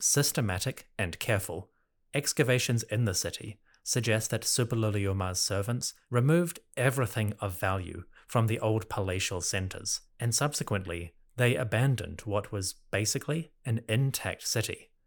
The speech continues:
How many people left and how many people stayed behind? That is unknown. And how long did the remaining city endure? That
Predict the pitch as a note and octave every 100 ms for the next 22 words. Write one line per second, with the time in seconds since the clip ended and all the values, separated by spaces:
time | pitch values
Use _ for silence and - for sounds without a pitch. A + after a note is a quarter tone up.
0 | _ - D#3+ G3+ G3 F#3 F3+ D3+ C3+ A2
1 | G2 C#3 - - _ - A2 - G#2 G#2+
2 | G2+ A2 G#2+ G2+ - G#2 G2+ G2+ A2+ B2+
3 | E3 - _ _ _ - G#2 F#2+ - G#2
4 | F2 G2 F#2+ F2+ F2 F2+ F#2+ _ _ _
5 | _ - A#2 - C3+ B2 B2+ G#2 E2+ F2
6 | A2 A2 G#2 G2+ G#2 G#2 G#2 - B2 G#2
7 | F#2+ - G#2+ G#2+ C3 C#3+ F2 - _ _
8 | _ _ - F2+